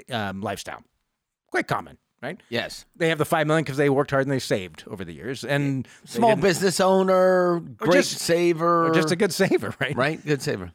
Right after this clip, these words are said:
Speaker 1: Uh,
Speaker 2: They
Speaker 1: and
Speaker 2: don't change, by the way, they don't change their spending <laughs> habits
Speaker 1: Most people
Speaker 2: after they
Speaker 1: don't.
Speaker 2: save the money. It doesn't happen.
Speaker 1: That's right. And so you look at someone like that, you're like, "Well, we know at least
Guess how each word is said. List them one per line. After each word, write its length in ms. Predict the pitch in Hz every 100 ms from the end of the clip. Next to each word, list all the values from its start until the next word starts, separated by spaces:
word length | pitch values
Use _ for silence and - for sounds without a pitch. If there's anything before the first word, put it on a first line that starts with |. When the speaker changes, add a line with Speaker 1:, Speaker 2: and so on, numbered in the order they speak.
| -
Speaker 1:
Uh, 520 | 165 151 147 139 123 - _ _ _ _ -
Speaker 2:
They 100 | 180
Speaker 1:
and 80 | 269
Speaker 2:
don't 120 | 220
change, 380 | - 226 226 -
by 160 | 175
the 100 | 170
way, 160 | 165 160
they 140 | 131
don't 220 | 147 190
change 380 | - - 160 151
their 160 | 120 113
spending 420 | - - 151 131
<laughs> 260 | 117 120 -
habits 480 | 123 104 120 - - 233
Speaker 1:
Most 200 | 208 254
people 160 | 165 143
Speaker 2:
after 100 | 175
they 80 | 165
Speaker 1:
don't. 60 | 139
Speaker 2:
save 360 | - 160 135 107
the 100 | 123
money. 400 | 120 110 85 - _ _ _ _
It 80 | 131
doesn't 300 | 170 156 143
happen. 400 | 120 104 - - _
Speaker 1:
That's 180 | 226 -
right. 180 | 160 - 190 _ _ _ _ _ -
And 120 | 160
so 400 | 185 165 151 147
you 160 | 113 151
look 120 | 165 156
at 60 |
someone 180 | 165 151
like 120 | 139
that, 120 | 135 160
you're 100 | 139
like, 200 | 127 110
"Well, 160 | 127 120
we 140 | 131
know 180 | 156 196
at 60 |
least 240 | 135 147